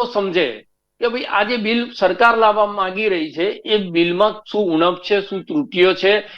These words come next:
એની અંદર જે વિપક્ષ છે એ વિપક્ષનો પોતાનો દ્રષ્ટિકોણ શું છે, કારણ કે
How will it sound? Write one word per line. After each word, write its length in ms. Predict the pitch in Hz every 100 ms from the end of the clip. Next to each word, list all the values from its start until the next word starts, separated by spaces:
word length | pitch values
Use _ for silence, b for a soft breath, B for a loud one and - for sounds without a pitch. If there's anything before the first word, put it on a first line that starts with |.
| -
એની 240 | 151 175
અંદર 280 | 185 170 190
જે 140 | 175 165
વિપક્ષ 440 | 131 - 175 -
છે 140 | 196
એ 300 | 196 - 180
વિપક્ષનો 540 | 160 160 175 160 - 196
પોતાનો 440 | 151 143 170 180
દ્રષ્ટિકોણ 640 | 139 135 - 180 - 185
શું 240 | 185 190 175
છે, 160 | 196
કારણ 320 | 196 165 160 170
કે 220 | 196